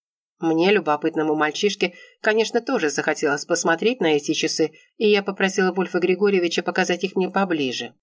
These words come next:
На что он сказал: "А ты пойди, встань вон в тот уголок, вытянись по стойке смирно.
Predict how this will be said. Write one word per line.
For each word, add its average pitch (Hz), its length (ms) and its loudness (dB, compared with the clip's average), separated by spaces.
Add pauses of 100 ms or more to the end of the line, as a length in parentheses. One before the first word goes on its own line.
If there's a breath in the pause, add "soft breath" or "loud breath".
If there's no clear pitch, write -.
(100)
На 214 200 4
что 285 200 -2
он 254 100 2
сказал: 143 580 -2 (340)
"А 190 120 0
ты 262 160 0
пойди, 190 680 0
встань 180 440 -2
вон 156 160 0
в - 120 -16
тот 160 240 0
уголок, 143 640 0 (220)
вытянись 277 580 2
по 180 140 0
стойке 190 380 -4
смирно. 139 560 -2